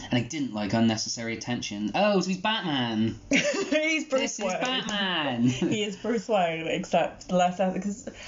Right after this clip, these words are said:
Speaker 2: has Batman ever fucked an employee?
Speaker 1: Um, Alfred?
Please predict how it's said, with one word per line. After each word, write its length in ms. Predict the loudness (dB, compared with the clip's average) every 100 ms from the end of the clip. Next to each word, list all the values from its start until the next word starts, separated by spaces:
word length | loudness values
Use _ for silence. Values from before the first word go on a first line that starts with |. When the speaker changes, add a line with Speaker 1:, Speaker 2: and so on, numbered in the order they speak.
| -10 -4
Speaker 2:
has 140 | -2
Batman 400 | 0 0 0 0
ever 240 | 0 0 0
fucked 420 | 2 0 0 -4
an 80 | 0
employee? 840 | 0 0 0 2 0 0 -2 -4 -10 -14 -16 _ _
Speaker 1:
Um, 680 | -4 2 4 4 4 2 2 2
Alfred? 400 | 0 2 0